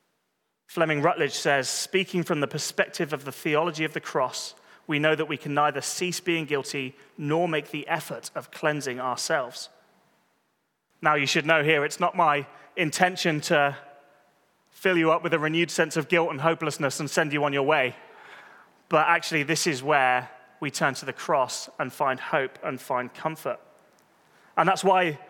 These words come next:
the importance of the second book we read about in Revelation twenty is so important.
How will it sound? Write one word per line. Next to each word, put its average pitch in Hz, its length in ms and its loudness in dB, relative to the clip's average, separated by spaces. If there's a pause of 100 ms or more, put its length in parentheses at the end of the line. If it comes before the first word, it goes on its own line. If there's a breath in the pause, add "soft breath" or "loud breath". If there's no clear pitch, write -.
(240 loud breath)
the 175 100 4
importance 175 380 0
of 147 80 -4
the 156 80 0
second 233 400 2
book 170 180 2
we 180 80 2
read 160 180 2
about 151 260 2
in 151 120 -4
Revelation 151 440 0
twenty 139 420 -4
is 185 260 0
so 147 220 -2
important. 135 540 -2